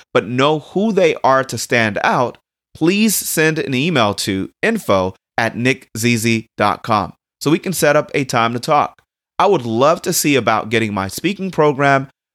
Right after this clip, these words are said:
my best-selling books, or professional development in your school. Join the dazzle today of educators from around the nation. Go to facebook dot com forward slash groups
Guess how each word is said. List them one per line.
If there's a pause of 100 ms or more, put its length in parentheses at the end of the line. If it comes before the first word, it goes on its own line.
(140)
my
best-selling
books, (320)
or
professional
development (300)
in
your
school. (1300)
Join
the
dazzle
today (320)
of
educators
from
around
the
nation. (300)
Go
to
facebook
dot
com
forward
slash
groups